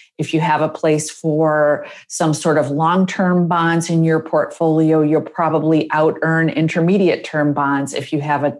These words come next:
a holding period of, I would say, ten years or so. So use that to guide how you invest. Certainly, if you have very near-term expenditures, you probably don't want to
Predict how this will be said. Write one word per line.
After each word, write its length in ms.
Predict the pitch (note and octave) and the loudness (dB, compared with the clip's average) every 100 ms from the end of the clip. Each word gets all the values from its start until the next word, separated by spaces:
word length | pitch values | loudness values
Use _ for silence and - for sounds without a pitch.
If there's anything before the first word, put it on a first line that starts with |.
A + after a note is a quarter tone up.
| - | -4
a 220 | C#3+ C3+ | -2 -2
holding 360 | - D3+ D3 C#3+ | -2 -2 0 -2
period 380 | C#3+ D3 C#3+ C#3+ | -2 0 0 0
of, 200 | C#3 - _ - _ _ - | -2 -4 _ -20 _ _ -2
I 100 | D#3 | 0
would 160 | D3+ | 0
say, 200 | - C#3+ | 0 0
ten 360 | C#3 - D3+ C#3+ | -2 -2 0 0
years 520 | C#3 C#3 C3+ C3 - | 0 -2 -2 -4 -4
or 100 | - - | -4 -4
so. 460 | - G2+ G2+ - - - - | -2 0 0 -2 -14 -20 -6
So 120 | F4 | 2
use 440 | D4 D4 E4+ E4+ | 4 4 4 2
that 320 | - G3+ A3 - | 2 2 2 0
to 120 | A3 | 0
guide 380 | F#3 E3 E3 E3+ | 2 2 2 0
how 240 | F3+ E3+ | 0 0
you 200 | D#3+ E3 | 2 2
invest. 640 | D#3 D3+ D3+ D#3 D#3+ - - - - | 2 2 0 0 -2 -8 -14 -20 -12
Certainly, 420 | - G#3+ G#3 G3+ | -4 0 2 2
if 160 | F3+ E3+ | 2 0
you 80 | E3 | -2
have 460 | - F3 F#3+ F#3 | 0 0 0 0
very 340 | F3+ F3+ F3+ F3+ | 0 2 2 2
near-term 960 | F3 E3+ F3 F#3+ G3 - G3 F3+ F3+ | 2 2 2 0 -2 -4 -2 0 0
expenditures, 920 | - E3 - F3+ F3 F3+ - F#3 F#3 | -2 -6 -4 -2 0 -2 0 0 0
you 80 | A3 | -2
probably 480 | A#3 G3+ G#3+ A#3 A#3 | -2 -2 0 2 2
don't 340 | G#3+ A#3+ - | 2 0 0
want 320 | D#3+ C3 B2 | -2 -4 -4
to 440 | - D3+ D3 C3 | -4 0 2 0